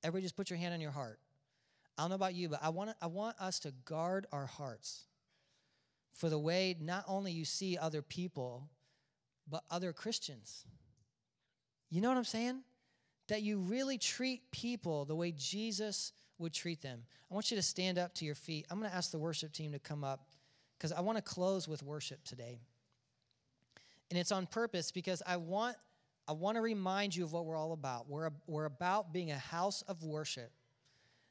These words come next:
that is open to all of those green dots. <laughs> You know? That's open. It's really good. I appreciate it. That's like a Picasso,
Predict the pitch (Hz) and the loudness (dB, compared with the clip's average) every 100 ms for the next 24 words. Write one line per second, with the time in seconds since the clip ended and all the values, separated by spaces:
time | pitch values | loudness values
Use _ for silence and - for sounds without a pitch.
0 | - 151 185 190 196 160 - 208 240 254 | -12 2 4 4 2 0 2 4 6 6
1 | 180 156 156 185 180 170 202 226 226 185 | 4 4 2 2 2 4 6 6 6 4
2 | 202 185 160 190 180 160 147 120 - - | 4 2 2 2 4 4 2 2 0 0
3 | 208 - 160 - _ _ _ _ _ _ | -4 -10 -12 -14 _ _ _ _ _ _
4 | _ _ _ _ _ _ _ _ _ _ | _ _ _ _ _ _ _ _ _ _
5 | _ _ _ _ _ _ _ _ - - | _ _ _ _ _ _ _ _ -20 -20
6 | - - - - - _ - - - - | -20 -20 -20 -20 -20 _ -20 -20 -20 -20
7 | _ - - - - - 165 170 208 254 | _ -20 -20 -20 -16 -4 2 4 4 2
8 | - - - 208 - - 311 135 - - | -8 -20 -2 0 6 6 6 0 -10 -16
9 | - - - - _ - - - - - | -20 -20 -20 -20 _ -20 -20 -20 -20 -20
10 | - - 160 196 196 208 190 156 190 180 | -16 -2 4 6 6 6 6 4 2 2
11 | 131 113 143 170 156 139 - 190 - 120 | 0 0 0 2 0 2 4 4 4 0